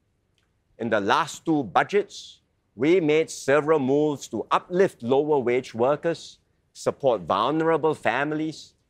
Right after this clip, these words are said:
and boost retirement adequacy. We have also embarked on nationwide initiatives like Healthier S G and Age Well S G to take better care of our seniors.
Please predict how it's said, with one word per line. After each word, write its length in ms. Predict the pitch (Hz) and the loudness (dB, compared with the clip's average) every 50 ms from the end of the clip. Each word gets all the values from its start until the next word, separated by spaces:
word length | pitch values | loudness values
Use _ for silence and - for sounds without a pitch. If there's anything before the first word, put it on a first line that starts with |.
| _ - | _ -4
and 340 | 127 147 156 143 127 110 101 | -2 -2 -2 -2 -4 -4 -2
boost 380 | 123 147 147 - - - - | 0 0 0 -2 -4 -8 -8
retirement 760 | 117 101 104 - - - - 90 107 123 131 123 127 127 120 - - | -8 -6 -6 -6 -8 -8 -4 -4 -2 -2 -2 -4 -4 -6 -6 -6 -4
adequacy. 720 | 87 90 101 101 113 - - 110 104 101 - - 80 69 - _ _ _ _ _ _ _ _ _ _ _ _ _ _ _ _ _ _ _ _ _ _ _ _ _ _ _ - | -4 -2 -2 -4 -6 -6 -6 -4 -4 -4 -6 -10 -18 -18 -18 _ _ _ _ _ _ _ _ _ _ _ _ _ _ _ _ _ _ _ _ _ _ _ _ _ _ _ -4
We 140 | 147 190 202 | 0 2 4
have 160 | 226 214 170 | 4 4 4
also 320 | 190 214 220 - - 220 | 4 4 4 4 4 4
embarked 580 | 170 156 151 135 110 143 160 180 185 190 170 - | 4 4 2 2 2 2 2 4 2 0 0 -2
on 160 | 143 120 113 | -2 -2 0
nationwide 760 | 113 120 143 170 175 - 190 170 147 139 147 170 175 175 - | 0 2 2 0 0 -2 -4 -4 -2 -2 0 0 -2 -2 -4
initiatives 840 | 104 120 117 123 117 - - 110 110 - 101 85 78 - - - - _ _ _ _ _ _ _ _ _ - | -4 -4 -4 -4 -4 -2 -2 -2 -2 -2 -6 -8 -8 -10 -14 -20 -20 _ _ _ _ _ _ _ _ _ -4
like 220 | 107 101 101 - | -4 -4 -4 -4
Healthier 480 | 95 107 110 117 120 - - 127 117 113 | -2 0 0 0 0 -2 -2 -2 0 0
S 260 | 101 123 143 139 - | 2 0 0 -2 -4
G 380 | 110 95 135 147 151 160 156 143 _ _ _ _ - | -10 -12 -10 -8 -8 -8 -8 -12 _ _ _ _ -6
and 220 | - 180 180 - - | -4 -4 -4 -2 0
Age 320 | 123 127 139 131 - - | 0 2 0 0 -4 -4
Well 300 | 117 117 120 120 120 120 | -2 0 2 2 2 0
S 240 | - 117 127 123 - | 0 -2 -2 -2 -6
G 380 | - 98 117 127 123 123 123 - _ _ _ _ _ _ | -12 -14 -12 -10 -10 -10 -12 -16 _ _ _ _ _ _
to 100 | - 131 | -10 -10
take 380 | 123 _ - 123 120 127 - - | -8 _ 0 2 2 2 0 -4
better 420 | - 92 - - 107 113 - 131 117 | -14 -8 -4 -4 -4 -2 0 -2 -4
care 320 | - - - 107 107 110 | -2 -2 -2 0 0 0
of 140 | 104 98 - | 0 0 0
our 160 | 95 90 90 | -2 -2 -2
seniors. 920 | 92 - - - 98 95 95 92 90 80 73 71 - - - - - - | -2 -6 -10 -12 -10 -8 -8 -8 -8 -10 -12 -12 -16 -20 -20 -20 -20 -20